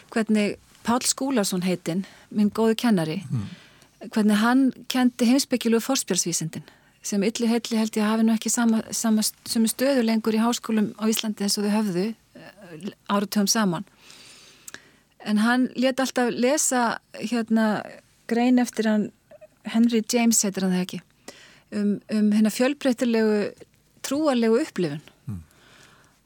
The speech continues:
Speaker 1: Það var eiginlega það fyrsta sem að maður las hjá,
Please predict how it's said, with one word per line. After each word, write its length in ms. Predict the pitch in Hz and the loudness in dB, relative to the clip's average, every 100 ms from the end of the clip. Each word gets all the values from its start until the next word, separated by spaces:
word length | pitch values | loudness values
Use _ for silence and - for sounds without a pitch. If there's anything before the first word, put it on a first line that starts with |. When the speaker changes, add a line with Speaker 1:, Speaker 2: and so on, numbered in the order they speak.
| _ | _
Speaker 1:
Það 140 | 240 247 | -4 0
var 100 | 254 | 2
eiginlega 280 | 247 233 226 | 2 2 0
það 100 | - | 0
fyrsta 320 | 370 - 226 | -2 0 -2
sem 220 | 233 220 | 0 0
að 160 | 202 - | 0 -2
maður 240 | 226 220 | 0 0
las 520 | 240 240 - - - - - | 0 -2 -2 -2 -4 -10 -10
hjá, 220 | 208 | -4